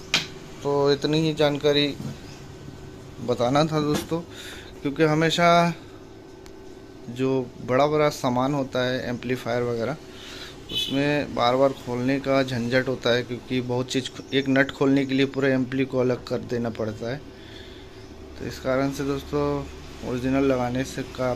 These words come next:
प्रयास करें, क्योंकि इसमें देख सकते हो fix जगह रहता है, एकदम कोई खाली नहीं रहता है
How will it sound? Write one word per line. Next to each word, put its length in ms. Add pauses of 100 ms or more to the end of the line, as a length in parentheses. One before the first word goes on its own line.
प्रयास 300
करें, 260 (1500)
क्योंकि 560 (960)
इसमें 300
देख 140
सकते 240
हो 80
fix 360 (2500)
जगह 320
रहता 320
है, 60
एकदम 320
कोई 260
खाली 320
नहीं 200
रहता 280
है 80